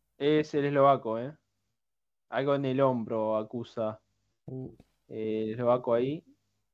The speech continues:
Speaker 1: como que le señala el hombro y se toca ahí. Y hay un gesto de, de molestia por parte del eslovaco. Ahora lo van a atender.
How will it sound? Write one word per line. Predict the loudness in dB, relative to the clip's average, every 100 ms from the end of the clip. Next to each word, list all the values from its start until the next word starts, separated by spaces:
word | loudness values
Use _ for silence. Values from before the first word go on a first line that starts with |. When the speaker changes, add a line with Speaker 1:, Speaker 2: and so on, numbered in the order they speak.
| _ _
Speaker 1:
como | -14 -10 -6
que | -4 -4 -6 -10 -16 _ _ _ _ _ _ _ _ -14
le | -12
señala | -4 0 4
el | 6
hombro | 6 6 4 4
y | 2
se | -4
toca | -4 -2 0 0
ahí. | 0 -4 -10 _ _ _
Y | -4
hay | -2 -2
un | -4 -6
gesto | -4 -6 -4 -4
de, | -2 0
de | -2 -4 -12 _ _
molestia | -6 -2 -2 -2 -6 -6
por | -6 -8
parte | -2 0 0
del | 0
eslovaco. | 2 2 2 2
Ahora | 4 4
lo | 2
van | 2
a | 0
atender. | 0 4 4 4